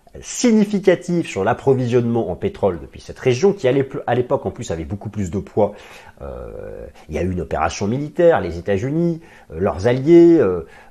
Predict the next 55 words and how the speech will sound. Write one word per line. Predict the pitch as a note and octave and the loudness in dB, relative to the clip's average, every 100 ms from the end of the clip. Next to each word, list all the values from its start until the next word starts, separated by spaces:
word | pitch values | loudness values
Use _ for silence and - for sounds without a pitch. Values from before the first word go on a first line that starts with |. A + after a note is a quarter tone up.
| - | -14
euh, | C#2+ C2 D2+ C#2+ C2 | -12 -10 -10 -12 -8
voilà, | F2 G2+ B2+ | -4 -4 -4
le, | F#2 E2 D#2 E2 | -6 -6 -10 -12
il | F#2 F#2 A#2 G#2 | -12 -10 -12 -4
y | D#3 | 0
a | |
eu | F#3 D#3 | 2 2
vraiment | C3+ F#3 D#3+ | 4 4 4
un | B2+ | 4
embrasement | F#3 D3 D3 G#2 C3 B2 | 4 4 2 2 4 4
de, | E2+ D2+ | 2 -6
de, | D2+ | -10
de | C2 E2+ | -10 -4
la | F2+ | 0
région. | B2 F3+ C4+ A#3 - | 0 0 -4 -4 -4
Et, | D#3 - | -2 0
et | F#3 | 0
alors, | A#3 A#3 | 0 -2
qu'est-ce | - - A#3 A3 | -6 -2 -2 -4
qui | G3 | -6
s'est | - G3+ | -2 0
passé | F#3 - - D3+ - | 0 0 -2 -4 -4
à | - | -8
ce | - | -6
moment-là ? | G2 F#2+ F#2 - - - | -4 -2 -2 -4 -10 -14
Il | - | 0
y | |
a | D#3+ | 2
eu | |
un | E3+ | 2
embrasement | D3 A#2+ G2+ G#2 | 0 0 -2 -4
de | F2+ | -6
la | E2 | -8
région. | A2+ G#3+ | -8 -8
Eh | |
bien, | E3 F3+ | -6 -2
regardez, | C#3+ C3 E2+ D#2+ | 0 0 -4 -10
voilà | G#2 D#2+ | -8 -8
ce | - | -10
qui | - | -18
s'est | - | -16
passé. | - - - - - _ _ - | -16 -16 -18 -20 -20 _ _ -2
Vous | C#3 | 4
avez | G3 G3 | 6 6
eu | G3+ F#3 - - - | 6 4 0 -10 -12
une | D3 D#3 | -6 -4
poussée | - A3 - G#3 | 2 0 4 4
haussière | F#3 F3+ F3 F#3+ F#3 D#3+ C3 G2 - _ _ - | 6 6 4 4 4 6 2 0 -10 _ _ -2
initiale | A3 G#3 G3 - G3 C3+ | 2 2 0 2 4 4
du | G2 | -2
prix | - | -8
du | - | -14
pétrole. | - C#3 - C4 G3+ - - _ | -12 -10 -8 -8 -10 -16 -20 _
Et | - - | -12 -2
regardez, | A#2 F#3 G#3 B3 | 2 2 0 -4